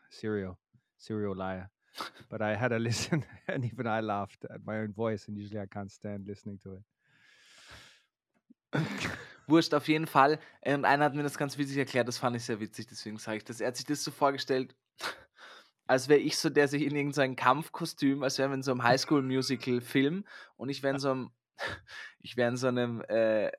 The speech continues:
Speaker 2: <laughs> Ritterkostüm, aber so richtig G, wär Plastikschwerter und sowas.
Speaker 1: <laughs>
Speaker 2: Und du wärst so irgend so ein Highschool-Teenie-Depri-Emo-Boy, der so eine Kapuzenhoodie hat und einfach immer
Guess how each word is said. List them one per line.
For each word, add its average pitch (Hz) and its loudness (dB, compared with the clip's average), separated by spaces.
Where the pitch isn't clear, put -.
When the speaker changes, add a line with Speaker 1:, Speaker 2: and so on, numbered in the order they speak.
Speaker 2:
<laughs> - 2
Ritterkostüm, 139 4
aber 123 4
so 120 -2
richtig 139 -6
G, 139 2
wär 117 6
Plastikschwerter 135 4
und 131 0
sowas. 127 0
Speaker 1:
<laughs> - -6
Speaker 2:
Und 156 4
du 170 10
wärst 160 6
so 147 8
irgend 147 2
so 151 2
ein 139 4
Highschool-Teenie-Depri-Emo-Boy, 139 4
der 139 2
so 131 -2
eine 131 0
Kapuzenhoodie 143 2
hat 127 6
und 135 0
einfach 123 0
immer 135 0